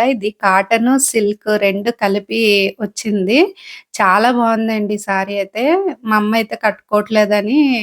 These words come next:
నాకు ఇచ్చేసిందనమాట. అయితే పూజ టైంలో కట్టుకోవడానికి బాగుంటది కదా అని చెప్పి నేను తీసుకొచ్చేసాను. అయితే చాలా బాగుంది కట్టుకుంటే. అసలు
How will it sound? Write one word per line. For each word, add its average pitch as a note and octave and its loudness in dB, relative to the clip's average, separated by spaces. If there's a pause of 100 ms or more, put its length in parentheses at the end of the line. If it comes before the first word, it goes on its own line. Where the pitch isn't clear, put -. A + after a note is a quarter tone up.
నాకు G3+ -10
ఇచ్చేసిందనమాట. G3 -4 (360)
అయితే G3+ -2
పూజ G#3+ -4 (120)
టైంలో G#3+ 0
కట్టుకోవడానికి G3+ -2
బాగుంటది G3 0
కదా G3 0
అని F#3+ -4
చెప్పి F#3+ -4
నేను A3+ -2
తీసుకొచ్చేసాను. G3 -2 (680)
అయితే G3+ 0
చాలా G3+ -2
బాగుంది G#3+ 0
కట్టుకుంటే. G#3+ -6
అసలు A3+ -2